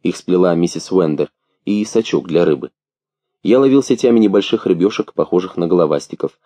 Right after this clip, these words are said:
а Софи в это время пыталась достать их сачком с берега. У неё это плохо получалось, и вскоре она бросила сачок и стала по-прежнему лишь с завистью наблюдать за мной.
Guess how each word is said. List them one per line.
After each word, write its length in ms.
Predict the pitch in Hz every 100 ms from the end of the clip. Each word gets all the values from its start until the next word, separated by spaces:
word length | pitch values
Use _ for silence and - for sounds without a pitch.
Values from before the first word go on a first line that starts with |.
| _ _
а 120 | - 85
Софи 280 | 104 98
в 60 | 117
это 160 | 95 87
время 260 | 92 87
пыталась 520 | 82 82 85 85 - _ _
достать 400 | - 87 - 95
их 100 | -
сачком 460 | - - - 80 76
с 60 | 76
берега. 460 | 78 73 71 71 _ _ _ _ _ -
У 60 | 90
неё 180 | 95
это 340 | 92 - 80 -
плохо 340 | 117 110 - -
получалось, 540 | 85 80 78 73 -
и 40 |
вскоре 300 | 90 - 120
она 280 | 104 101 90 -
бросила 420 | 92 139 - 113
сачок 460 | 113 104 98 90 _ _ _ _ _
и 80 | 151
стала 260 | - 160 151
по-прежнему 520 | 107 95 104 101 90
лишь 260 | 90 - -
с 100 | 78
завистью 520 | 85 98 98 - 82
наблюдать 420 | 76 78 78 73
за 120 | 82
мной. 320 | 76 73 71